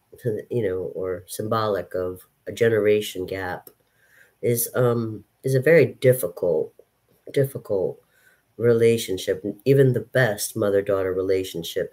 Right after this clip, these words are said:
has some stingers in it. Um, so I think it's a good movie, and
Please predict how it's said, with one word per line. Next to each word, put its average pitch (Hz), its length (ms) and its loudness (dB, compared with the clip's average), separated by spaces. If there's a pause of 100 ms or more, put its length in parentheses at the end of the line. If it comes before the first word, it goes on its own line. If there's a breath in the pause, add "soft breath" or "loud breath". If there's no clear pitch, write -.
has 90 420 -4 (680)
some 120 240 0
stingers 104 680 6
in 85 140 0
it. - 240 -4 (920 loud breath)
Um, 90 540 -6 (220)
so 147 600 2 (440 soft breath)
I 175 80 -2
think 196 160 0
it's 180 140 -6
a 165 40 -18
good 170 160 -4
movie, 127 520 0
and 104 440 -2